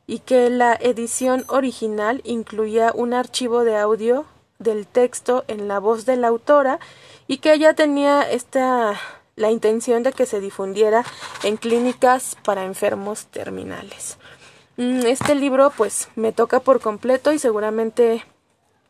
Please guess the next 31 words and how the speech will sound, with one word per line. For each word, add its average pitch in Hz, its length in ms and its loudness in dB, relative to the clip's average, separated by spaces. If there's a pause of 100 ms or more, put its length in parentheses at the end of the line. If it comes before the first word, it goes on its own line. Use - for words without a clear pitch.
eh, 202 200 -6
si 220 160 2
hay 208 180 4
entre 196 420 0 (840)
ustedes, 247 640 4
las 240 220 4
que 208 140 -2
me 196 120 -4
escuchan, 247 680 0 (120)
mujeres 226 640 4
que 247 120 6
tengan 226 380 2
un 233 140 2
diagnóstico 233 680 2
con 202 220 -2
una 214 140 0
enfermedad 196 540 -2
crónica 247 640 2 (800)
que 233 240 6
tenga 226 460 2
todo 226 440 4
que 220 200 0
ver 190 220 -4
con 214 260 -2
el 220 180 0
dolor, 254 460 2 (480)
van 247 240 0
a 277 80 2
encontrar 240 720 2 (120)
un 240 200 2
montón 254 640 2